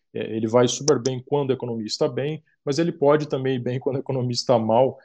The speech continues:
é, que é o caso de, é, negócios de tecnologia, né? Que, ou que pelo menos a gente consiga implementar uma certa tecnologia que, é, que dê um pouco dessa segurança, tá? Obviamente não dá pra, pra, como,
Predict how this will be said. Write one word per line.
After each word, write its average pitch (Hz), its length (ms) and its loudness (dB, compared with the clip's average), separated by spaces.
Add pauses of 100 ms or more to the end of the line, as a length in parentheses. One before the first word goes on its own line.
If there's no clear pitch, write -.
(300)
é, 117 260 0
que - 120 -2
é 143 40 8
o 139 60 6
caso 131 360 4
de, 131 400 0
é, 113 500 -2
negócios 117 500 -4
de 123 320 -6
tecnologia, 117 880 -2
né? 104 100 -10
Que, - 180 -4
ou 143 180 8
que 151 180 4
pelo 131 300 4
menos 139 180 4
a 139 40 4
gente 131 180 -4
consiga 147 560 0
implementar 127 760 2 (320)
uma 117 220 -2
certa 131 320 0
tecnologia 117 580 -2
que, 127 280 -4 (380)
é, 113 280 0
que - 160 -10
dê 123 400 6
um 139 160 4
pouco 135 340 2
dessa 123 300 -2
segurança, 120 760 -4
tá? 107 180 -8 (540)
Obviamente 135 440 2
não 135 160 0
dá 117 220 6
pra, 110 280 -4
pra, 104 200 -10
como, 107 180 -12